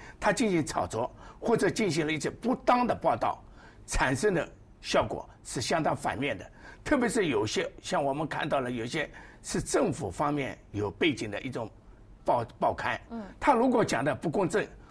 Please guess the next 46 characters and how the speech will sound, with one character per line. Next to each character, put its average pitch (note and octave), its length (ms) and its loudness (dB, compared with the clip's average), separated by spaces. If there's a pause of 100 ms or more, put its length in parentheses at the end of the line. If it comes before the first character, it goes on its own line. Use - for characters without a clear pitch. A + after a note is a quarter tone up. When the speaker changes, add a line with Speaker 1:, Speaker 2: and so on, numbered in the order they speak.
(120)
Speaker 1:
或 A3 160 4
者 G3+ 120 4
是 E3+ 160 0
起 - 240 -4
了 D#3+ 80 2
一 E3+ 120 2
点 G#2 220 -4 (640)
推 C4 200 2
波 A3+ 220 2
助 G3+ 140 2
澜 D#3+ 200 4
的 G#2 120 -4
作 A2 180 -2
用， D3+ 160 0 (480)
我 C3 100 2
们 G#3+ 140 2
这 G3+ 140 2
政 B3 200 2
府 C#3 120 -2
还 - 180 0
没 F3+ 140 0
看 - 200 0
到 E3 120 0
这 F3+ 100 -4
个 F3 80 -2
问 D#3 160 -4
题， A2 160 -8 (160)
这 A#3 180 2
是 C#3 60 -2
相 C3 220 0
当 E3 180 2
危 B2+ 160 -2
险 E2 180 -4
的。 - 140 -12 (380)
Speaker 2:
嗯。 B3+ 120 -10 (360)
Speaker 1:
我 D3 280 4
们 A3 160 4
如 G#3 240 4
果 C#3+ 240 0
不 E4 220 -4
在 - 160 2
这 A#3+ 160 0
个 F#3 60 2
问 E3 180 0
题 C#3 100 0
上 B2 240 -4